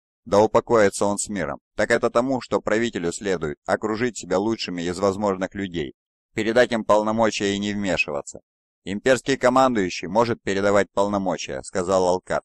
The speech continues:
"но не ответственность". Ревен старался обуздать злость, чувствуя, как та извивается в груди, словно отравленный клинок.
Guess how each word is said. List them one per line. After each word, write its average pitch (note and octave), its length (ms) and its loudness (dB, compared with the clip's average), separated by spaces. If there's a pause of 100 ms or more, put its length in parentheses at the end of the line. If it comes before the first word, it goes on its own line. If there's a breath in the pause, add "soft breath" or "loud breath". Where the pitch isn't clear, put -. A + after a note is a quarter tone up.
(140)
"но G2 140 -4
не A2+ 120 0
ответственность". F2+ 800 -2 (420)
Ревен B2+ 360 2
старался F#2+ 480 0
обуздать F#2 460 0
злость, E2+ 360 -4 (160)
чувствуя, A#2 480 -2
как G#2 220 -2
та A2+ 240 2
извивается F#2+ 640 0
в F2+ 80 -8
груди, E2+ 420 -6
словно G2 420 0
отравленный F#2 540 0
клинок. F#2 380 -6